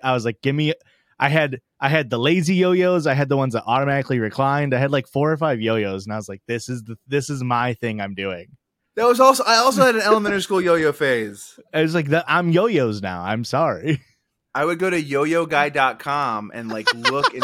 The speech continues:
Speaker 2: scroll through all the yo-yos.
Speaker 1: <laughs> Yo yo guy dot com.
Speaker 2: Or Yo-Yo Man. It might have been yo yo man dot com.
Speaker 1: Let's, let's see if either of those instantly give me a virus now. Yo-Yo Man is not claimed currently.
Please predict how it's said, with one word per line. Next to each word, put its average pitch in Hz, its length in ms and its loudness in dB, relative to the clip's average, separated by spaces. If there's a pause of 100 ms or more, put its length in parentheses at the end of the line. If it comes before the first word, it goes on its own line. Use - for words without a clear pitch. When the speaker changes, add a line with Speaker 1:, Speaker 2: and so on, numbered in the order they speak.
Speaker 2:
scroll 139 480 -4
through 143 220 -2
all 131 140 2
the 127 100 -4
yo-yos. 117 760 -4
Speaker 1:
<laughs> - 240 -4
Yo 359 200 2
yo 349 320 0 (240)
guy 214 500 2
dot 214 340 0
com. 190 380 0
Speaker 2:
Or 208 60 2
Yo-Yo 170 400 2
Man. 156 360 0
It 135 120 -6
might 147 140 0
have 165 100 -2
been 135 160 -6
yo 127 140 0
yo 135 180 -2
man 131 300 -6
dot 120 260 -4
com. 123 480 -8 (100)
Speaker 1:
Let's, 127 240 -12
let's 131 220 -6
see 139 260 -2
if 135 240 -4
either 117 300 0
of 110 80 -4
those 107 240 -4
instantly 113 460 -8
give 101 140 -6
me 104 120 -4
a 101 80 -4
virus 101 420 -2
now. 101 380 -6 (1040)
Yo-Yo 147 320 2
Man 147 280 0
is 113 160 -6
not 113 360 -2
claimed 107 640 -6 (160)
currently. 101 720 -10